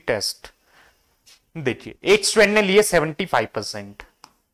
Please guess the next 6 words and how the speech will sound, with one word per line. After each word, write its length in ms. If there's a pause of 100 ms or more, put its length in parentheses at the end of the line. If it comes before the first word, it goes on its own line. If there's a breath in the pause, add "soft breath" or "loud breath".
(1300)
और 100
दूसरे 420
ने 100
लिए 200
सिक्सटी 440
परसेंट। 560